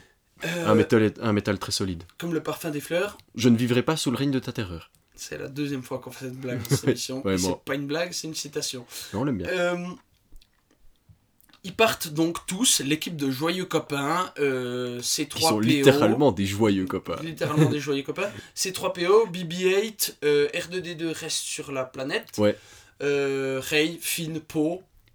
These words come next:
Speaker 1: Chewbacca, ils partent tous.
Speaker 2: Et tous ensemble, c'est parti pour la blagarre.
Speaker 1: Pour la blagarre.
Speaker 2: <laughs>
Speaker 1: Ils vont chercher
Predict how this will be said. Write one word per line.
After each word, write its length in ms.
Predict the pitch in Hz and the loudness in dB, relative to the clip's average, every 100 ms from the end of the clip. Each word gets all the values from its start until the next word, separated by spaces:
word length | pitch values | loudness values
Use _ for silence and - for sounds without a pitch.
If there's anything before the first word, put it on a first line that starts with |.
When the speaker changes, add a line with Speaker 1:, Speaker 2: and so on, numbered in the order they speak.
| - | -8
Speaker 1:
Chewbacca, 640 | 196 160 - 127 123 - _ _ _ _ _ _ _ - | -4 -4 -2 -6 -8 -14 _ _ _ _ _ _ _ -10
ils 120 | 220 | -8
partent 280 | 190 180 - | -4 -6 -6
tous. 500 | 180 175 - - - - | -12 -6 -2 -2 -2 0
Speaker 2:
Et 140 | 110 | 0
tous 260 | 104 175 143 | 0 0 2
ensemble, 340 | 127 131 131 | 4 4 4
c'est 120 | - 131 | 2 2
parti 380 | 120 - 151 | 0 0 -4
pour 200 | 156 - | -4 2
la 80 | 98 | 2
blagarre. 640 | 95 131 123 107 92 - - | 8 8 10 8 6 -4 -12
Speaker 1:
Pour 140 | - 156 | -4 -2
la 80 | |
blagarre. 420 | 156 135 - - - - | 0 -4 -6 -14 -16 -8
Speaker 2:
<laughs> 140 | - 185 | 4 4
Speaker 1:
Ils 100 | 208 | 4
vont 260 | 180 226 269 | 0 2 2
chercher 680 | - - - - 151 147 | 2 2 2 0 0 -6